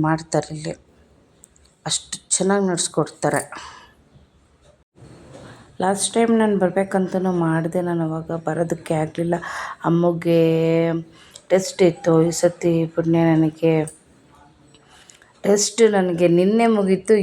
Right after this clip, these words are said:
ಇವತ್ತಂಗೆ ನಾನು ಹೊರಟಂಗಾಯ್ತು. ಅಷ್ಟು ಚೆನ್ನಾಗಿ ನನಗೆ ಚಾನ್ಸ್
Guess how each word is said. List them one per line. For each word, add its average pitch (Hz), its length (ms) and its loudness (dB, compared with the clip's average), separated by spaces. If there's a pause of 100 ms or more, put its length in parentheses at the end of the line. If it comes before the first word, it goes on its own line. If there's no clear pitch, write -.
ಇವತ್ತಂಗೆ 180 460 0
ನಾನು 156 200 2
ಹೊರಟಂಗಾಯ್ತು. 151 960 -2 (220)
ಅಷ್ಟು 135 280 -6
ಚೆನ್ನಾಗಿ 156 300 0
ನನಗೆ 143 400 -2 (640)
ಚಾನ್ಸ್ 165 380 -6